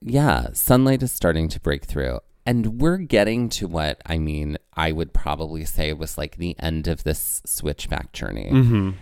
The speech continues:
Speaker 1: And Casey was still like, "Darn, like, I really hate that we can't see what's out there. Like,
Speaker 2: Yeah.
Speaker 1: this is really,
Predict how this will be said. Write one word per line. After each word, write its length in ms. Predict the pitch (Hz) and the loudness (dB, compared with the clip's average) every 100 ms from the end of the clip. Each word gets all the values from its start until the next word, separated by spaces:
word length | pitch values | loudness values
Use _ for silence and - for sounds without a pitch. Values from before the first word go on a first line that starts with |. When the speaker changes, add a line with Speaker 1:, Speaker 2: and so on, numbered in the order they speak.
| - - | -14 -4
Speaker 1:
And 720 | 90 85 80 80 80 80 - - _ | 0 2 2 2 0 -2 -8 -16 _
Casey 400 | - 98 90 92 | -2 0 0 -2
was 160 | 80 - | -4 -4
still 220 | - 87 | -2 -2
like, 220 | 80 82 - - | -2 -4 -6 -4
"Darn, 640 | - 147 123 95 80 78 | -2 0 -2 -2 -4 -2
like, 180 | 87 92 | -2 0
I 80 | 98 | 0
really 360 | 87 107 113 | 2 2 2
hate 400 | 104 107 107 - | 0 0 0 2
that 120 | 92 | 0
we 140 | 80 82 | 2 -2
can't 340 | - 104 92 | -2 -2 -2
see 220 | - 101 | -2 0
what's 300 | 92 90 - | 2 2 2
out 240 | 101 110 - | 2 0 2
there. 320 | 78 73 73 | 2 4 4
Like, 180 | 76 101 | 2 2
Speaker 2:
Yeah. 140 | 92 | 4
Speaker 1:
this 200 | 95 - | 2 4
is 240 | 95 85 - | 2 2 0
really, 540 | 80 85 85 80 78 | 2 2 2 2 0